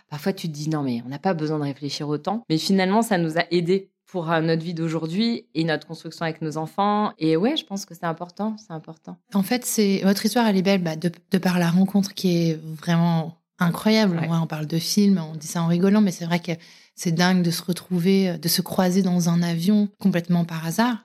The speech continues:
Speaker 1: Ouais.
Speaker 2: On va revenir sur cette question un peu philo. Mais ce que je trouve beau aussi, c'est qu'il y a un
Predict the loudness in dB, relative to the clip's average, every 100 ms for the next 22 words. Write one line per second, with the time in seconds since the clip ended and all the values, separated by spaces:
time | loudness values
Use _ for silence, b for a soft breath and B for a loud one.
0 | -8 -8 B B B -2 0 2 2 2
1 | -2 -12 -14 -6 -4 0 -2 -2 -6 0
2 | 0 0 B B B 0 2 2 0 -2
3 | 0 -2 2 4 2 0 -2 0 0 2
4 | 2 4 4 4 4